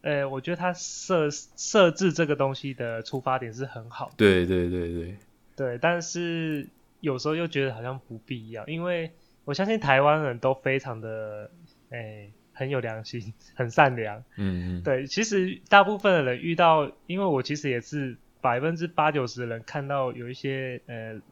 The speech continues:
Speaker 1: 老-，老人家，或者是说比较行动不方便，或者是小孩的。
Speaker 2: 对。
Speaker 1: 那其实我看到的基本上都会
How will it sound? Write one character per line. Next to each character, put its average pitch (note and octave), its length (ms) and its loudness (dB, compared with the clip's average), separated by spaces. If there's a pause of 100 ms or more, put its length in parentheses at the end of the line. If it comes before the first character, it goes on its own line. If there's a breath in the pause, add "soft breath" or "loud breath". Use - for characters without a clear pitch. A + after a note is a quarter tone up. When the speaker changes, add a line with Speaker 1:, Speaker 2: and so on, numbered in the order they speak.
(120)
Speaker 1:
老-， A2+ 340 -4
老 A2+ 140 -2
人 A2 180 -8
家， B2 380 -4 (160)
或 C3 100 -8
者 A2+ 100 -14
是 A#2+ 60 -12
说 A#2+ 360 -8
比 A2+ 140 -18
较 A#2 360 -4
行 A2+ 180 -14
动 B2 140 -8
不 B2+ 100 -6
方 B2 220 -4
便， B2 160 -4
或 C3+ 100 -6
者 A#2 60 -8
是 B2 100 -8
小 A2 240 -4
孩 A2 220 -12
的。 - 180 -18 (220)
Speaker 2:
对。 E2+ 320 0
Speaker 1:
那 D3 400 0 (460)
其 D#3 200 0
实 E3 160 -2
我 B2 160 0
看 C3+ 320 -2
到 B2+ 160 2
的 A2 140 -8
基 C#3+ 240 -6
本 A#2 220 -8
上 B2 200 -6
都 A2+ 220 -10
会 A2+ 300 -10